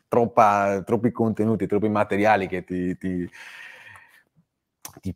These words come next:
che ti promuovono uno stile di vita super sano, e la gente qualche volta si, eh, cioè viene spaventata anche da, da questo stile quasi, quasi militaresco, che poi non è così,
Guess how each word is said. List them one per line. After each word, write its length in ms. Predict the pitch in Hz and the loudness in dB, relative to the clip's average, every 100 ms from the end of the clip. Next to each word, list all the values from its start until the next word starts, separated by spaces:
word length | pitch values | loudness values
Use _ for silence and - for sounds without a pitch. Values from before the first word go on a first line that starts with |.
| - | -10
che 140 | - - | -4 -2
ti 120 | 110 | -2
promuovono 760 | 90 101 101 123 110 98 101 95 | 0 0 2 4 6 6 2 0
uno 180 | 92 | -4
stile 220 | 95 110 104 | -4 0 0
di 80 | |
vita 200 | 101 101 | 0 -2
super 360 | 92 110 98 120 | -4 -4 0 0
sano, 360 | - 120 110 101 | 0 0 2 2
e 40 | |
la 120 | 95 | 0
gente 300 | 95 107 92 | 0 -2 -4
qualche 320 | - 92 92 | -6 -6 -4
volta 340 | 90 98 87 90 | -2 0 0 -4
si, 360 | - 90 90 90 | -6 -6 -2 -2
eh, 680 | - - 85 80 78 78 76 | -6 -6 -6 -4 -6 -8 -12
cioè 100 | 80 | -10
viene 200 | 87 82 | -8 -8
spaventata 920 | - 87 85 82 - 92 - - 82 | -8 -8 -8 -10 -6 -4 -6 -10 -10
anche 340 | 80 82 78 | -8 -12 -12
da, 840 | 80 78 76 76 73 76 76 78 73 | -10 -8 -8 -10 -12 -12 -12 -12 -12
da 100 | 78 | -14
questo 300 | 80 80 - | -14 -14 -16
stile 380 | 80 - 90 80 | -18 -10 -8 -6
quasi, 420 | - 80 82 85 | -6 -8 -8 -10
quasi 280 | 82 87 85 | -8 -8 -6
militaresco, 640 | 87 87 85 - 85 85 - | -6 -6 -6 -4 -4 -4 -6
che 120 | 107 | 2
poi 160 | 147 | 4
non 120 | 78 92 | 6 4
è 80 | - | 0
così, 320 | 71 73 | -4 -4